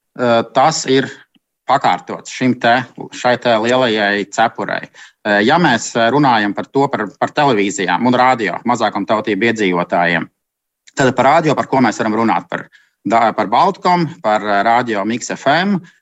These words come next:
par F A Latgalē, Alis Plus. Tā, tās ir, eh, radiostacijas, kas raida mazākumtautību valodās un, protams, lielais sabiedriskais mēdījis L R četri.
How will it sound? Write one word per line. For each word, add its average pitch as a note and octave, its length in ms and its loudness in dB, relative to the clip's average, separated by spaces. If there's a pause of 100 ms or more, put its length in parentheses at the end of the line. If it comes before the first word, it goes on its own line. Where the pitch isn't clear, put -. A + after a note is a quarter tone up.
par A2 140 0
F G#2+ 180 -2
A E3 160 2
Latgalē, B2+ 560 0
Alis A2+ 440 -2
Plus. G#2 440 -8 (340)
Tā, A2+ 160 0
tās C3+ 300 0
ir, A2+ 120 0
eh, G#2+ 200 2
radiostacijas, A2 760 0
kas - 140 -12
raida A2 260 2
mazākumtautību G2+ 720 -2
valodās D3+ 460 0
un, F#2+ 80 -6
protams, B2 420 -4
lielais A#2+ 400 -2
sabiedriskais A2 460 -8
mēdījis A2 400 -2
L G#2 160 2
R G2 100 -2
četri. - 460 -4